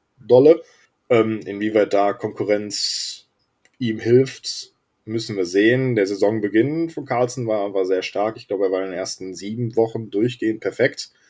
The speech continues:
Danach halt nicht mehr, wurde es ja auch kälter. Ähm, schauen wir mal, inwieweit er, er das jetzt, jetzt steigern kann. Aber wenn er sich dann im Trainingcamp durchsetzt, dann sehe ich auch keinen Grund, warum er nicht die Kicks für uns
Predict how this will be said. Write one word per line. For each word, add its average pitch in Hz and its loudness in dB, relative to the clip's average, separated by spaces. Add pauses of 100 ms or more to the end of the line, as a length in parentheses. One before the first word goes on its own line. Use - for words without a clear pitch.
(220)
Danach 120 2
halt 113 4
nicht 147 2
mehr, 196 6
wurde 139 8
es 139 2
ja 120 6
auch 117 8
kälter. 175 6 (280)
Ähm, 131 2 (640)
schauen 127 2
wir 131 6
mal, 120 4
inwieweit 110 2
er, 101 2 (400)
er 101 4
das 98 0
jetzt, - -4
jetzt 92 -4
steigern 110 0
kann. 123 -4
Aber 101 -2
wenn 101 -4
er 101 -2
sich 98 -8
dann 98 -6
im 95 -14
Trainingcamp 95 -8
durchsetzt, 98 -4
dann 90 -8
sehe 92 -2
ich 92 -8
auch - -10
keinen 95 -8
Grund, 95 -10
warum 87 -8
er 92 -12
nicht 90 -16
die 82 -20
Kicks - -14
für 87 -4
uns - -10